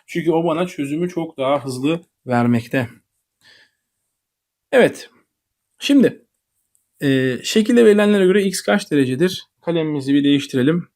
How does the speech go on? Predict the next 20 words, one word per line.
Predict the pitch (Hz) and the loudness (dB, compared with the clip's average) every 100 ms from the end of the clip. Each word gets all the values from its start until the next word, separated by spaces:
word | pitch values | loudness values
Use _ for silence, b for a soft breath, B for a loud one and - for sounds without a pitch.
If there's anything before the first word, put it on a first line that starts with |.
| _ _ - | _ _ -6
yoğun, | 147 131 120 | 0 0 -2
şey, | - 143 123 | -6 -4 -4
kalınlığına | - 131 135 131 131 117 | -4 -4 -2 -4 -2 -2
değiştiriyor | 117 - 117 117 | -4 -6 -8 -6
gibi | 113 104 | -8 -10
olduk. | 98 170 165 | -6 -4 -4
Biz | 147 131 | -4 -4
rengini | 127 127 127 | -4 -4 -2
değiştirmek | 120 - 95 107 | -4 -6 -10 -12
istiyoruz. | - 117 196 - B B B B B B | -10 -8 -8 -10 B B B B B B
Arkadaşlar, | 233 240 247 208 135 | 2 4 2 2 -2
aynı | - 220 262 214 | 0 2 4 2
y'ye | 180 180 | 4 2
göre | 170 170 | 2 2
açıların | 170 180 196 151 190 160 | 0 -2 0 0 0 -2
hepsi | 196 180 - 190 | -2 -4 -6 -2
birbirine | 160 143 175 | 0 0 -2
eşit | 160 - | -4 -4
olmak | 131 120 113 | -2 -2 -4
zorunda. | - 104 110 156 180 | -8 -6 -4 -2 -4